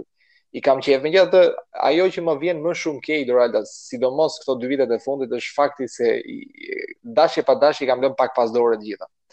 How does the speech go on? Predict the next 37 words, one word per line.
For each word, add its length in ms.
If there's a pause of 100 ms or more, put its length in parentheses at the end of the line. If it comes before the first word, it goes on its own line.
(120)
Nuk 140
mund 160
t'i 80
bësh 320
dot 300
gjitha 420
njëkohësisht, 560
pra 160
edhe 120
të 80
punosh, 360 (580)
e, 180
deri, 380 (100)
deri 460
pas 240
ditë 260
e 60
vonë 320 (360)
në 80
studio 500 (120)
dhe 160
pastaj 380
të 180
shkosh 360
prapë 280
në 80
televizion, 560
ti 140
jesh 160
i 20
angazhuar 540
aty 180
për 160
edicionin 440
e 80
darkës, 640
edhe 300